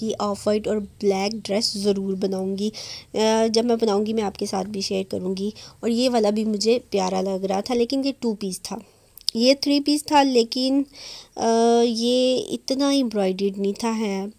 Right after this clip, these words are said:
अ, आप देख सकते हो। खैर, यहाँ से निकल के हम पहुँचे बीच थ्री पे, और यहाँ पे तो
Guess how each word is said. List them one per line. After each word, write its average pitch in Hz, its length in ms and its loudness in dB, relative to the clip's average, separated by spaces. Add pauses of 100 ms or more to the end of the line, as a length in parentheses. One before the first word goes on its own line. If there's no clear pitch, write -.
(100)
अ, 214 360 -2 (760)
आप 208 120 -2
देख 202 280 0
सकते 226 300 -6
हो। 240 100 2 (600)
खैर, 269 320 6 (320)
यहाँ 262 240 2
से 277 100 0
निकल 254 300 2
के 254 120 2
हम 247 200 -2
पहुँचे 247 440 2
बीच 208 460 -2
थ्री 269 240 0
पे, 320 260 2 (280)
और 226 140 4
यहाँ 247 320 2
पे 254 160 4
तो 233 140 -2